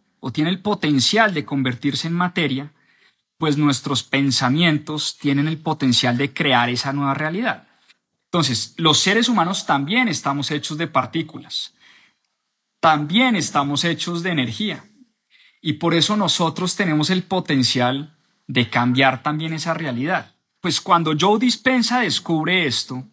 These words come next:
y empieza a darse cuenta de cómo sus pacientes se empiezan a curar, no necesariamente por la medicina, por los medicamentos, por la quiropraxia,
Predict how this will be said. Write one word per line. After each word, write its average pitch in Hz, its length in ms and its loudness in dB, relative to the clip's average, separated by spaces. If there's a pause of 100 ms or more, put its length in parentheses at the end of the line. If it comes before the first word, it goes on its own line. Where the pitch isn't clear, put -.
y 135 80 -4
empieza 160 400 0
a 185 60 8
darse 185 260 -2
cuenta 190 340 -4
de 151 120 -4
cómo 151 180 -4
sus 202 240 -6
pacientes 156 720 -4
se 190 60 -2
empiezan 139 420 -2
a 160 100 2
curar, 139 640 2 (320)
no 160 180 0
necesariamente 170 720 0
por 190 220 -6
la 175 120 0
medicina, 160 1000 0
por 160 160 -2
los 156 160 0
medicamentos, 151 1120 0 (200)
por 156 160 -2
la 147 140 2
quiropraxia, 165 840 0